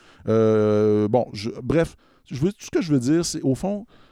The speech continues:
à tous les, à, à, à Richard, aux autres membres des médias, tu sais, qui, qui, qui aiment ça tomber dans le piège de la polémique stérile, qui aiment ça s'invectiver, se victimiser après ça, puis qui, je... j'ai envie de dire ceci,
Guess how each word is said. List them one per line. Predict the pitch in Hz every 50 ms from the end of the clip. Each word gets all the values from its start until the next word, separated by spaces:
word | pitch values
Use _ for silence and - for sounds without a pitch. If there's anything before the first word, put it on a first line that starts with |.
| _ _
à | - 131
tous | - - 262 320 277
les, | 185 147 127 123 - 107 107
à, | 120 127 -
à, | - 147 - - 87 110
à | 131
Richard, | 151 175 - - 110 107 123 143 170
aux | 196 170 220
autres | 247 - -
membres | 226 190 190 190 156
des | 143 139
médias, | 135 135 127 104 110 120 120 131 139
tu | -
sais, | 214 214
qui, | - - 139 - _ _ _ _ _ _ _ -
qui, | - 170 -
qui | - -
aiment | 196 190 -
ça | - - - 226
tomber | - - 180 147 127 143 151
dans | 151 139
le | 127
piège | 110 - 143 143 147 127
de | 123
la | 127 110
polémique | - 135 123 120 120 120 127 135 -
stérile, | - - 135 131 120 104 113 117 120 123 131 123 - - - - - -
qui | - 185
aiment | 185 160
ça | - 220 202
s'invectiver, | - - 180 156 151 135 151 - - - - - 160 131 113 123 127 143
se | - - 151
victimiser | 139 113 123 165 - - - - - 185 175 165 143 127 135 143 143
après | 135 - - - 123
ça, | 110 - - 135 123 127 131 - - - - - - - -
puis | - -
qui, | - - 180 151 - _ _ _ _ -
je... | - 127 175 143
j'ai | 160 - 156
envie | 160 160 226
de | 190
dire | 151 139 175 147
ceci, | - - 135 - - 170 180 165